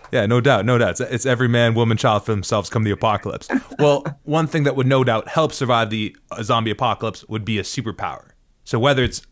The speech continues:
Speaker 1: we're talking apocalypse or otherwise, if you could have one superpower, what would you take and why?
Speaker 2: Definitely, uh, immortality, man.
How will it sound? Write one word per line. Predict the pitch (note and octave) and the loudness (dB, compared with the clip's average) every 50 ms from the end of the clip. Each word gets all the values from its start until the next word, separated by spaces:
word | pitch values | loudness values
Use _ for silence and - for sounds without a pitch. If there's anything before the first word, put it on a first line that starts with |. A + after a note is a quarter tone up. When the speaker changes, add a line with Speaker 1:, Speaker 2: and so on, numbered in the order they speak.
| - | -8
Speaker 1:
we're | - A#2+ | -6 -4
talking | A#2 C3 A#2 A2 - A2 | -2 0 -2 -2 -4 -8
apocalypse | G2 - C3+ A2+ - - A2+ F#2 - | -4 -2 -2 -2 -2 -4 -6 -6 -4
or | G#2+ A2 | 0 0
otherwise, | A2+ G#2 G2 F#2+ - - - | 0 0 -2 -6 -8 -12 -16
if | - F#2+ G2+ | -16 -12 -10
you | A2 A#2 | -8 -6
could | - A#2+ G2 | -6 -4 -2
have | A2+ B2 C3+ A#2 G#2 | 0 0 0 0 -2
one | G#2+ F#2 F2 | -4 -6 -6
superpower, | - - - E2+ - - G2 F2 D#2 - - - _ _ _ _ - | -8 -12 -14 -14 -10 -8 -8 -8 -8 -12 -18 -20 _ _ _ _ -6
what | B2 A2+ | -4 -4
would | G#2+ A2 G2 | -2 -4 -6
you | G2 G2 | -6 -10
take | - - A2 G#2 G2+ - | -8 -6 -6 -6 -6 -8
and | E2 D#2+ | -10 -12
why? | - - - - - _ _ _ - _ _ _ _ _ _ _ _ _ _ _ - - _ _ _ - - - - C3+ | -14 -16 -18 -20 -20 _ _ _ -20 _ _ _ _ _ _ _ _ _ _ _ -20 -20 _ _ _ -20 -20 -20 -16 -10
Speaker 2:
Definitely, | C3+ - G#2+ A2 G#2+ - - A2+ A2 G#2+ G#2+ G#2+ G#2+ A2 G#2+ G#2+ G#2 G#2 G#2 - - _ _ - | 0 2 2 2 2 0 0 0 2 2 2 2 2 2 2 2 2 0 0 -2 -6 _ _ -6
uh, | G2+ F#2+ F#2 F#2 F#2 F#2 F2+ F2+ - | -4 -4 -2 -2 -2 -2 -4 -4 -2
immortality, | - G#2+ A2 G#2 G2+ G2+ F2+ - - G2 F#2+ F#2+ F#2 F2+ F2 C3+ C#3 | 0 0 2 2 2 0 0 0 -2 0 2 2 2 2 2 0 0
man. | C#3 C#3 C3 C3+ - | 0 0 0 -4 -6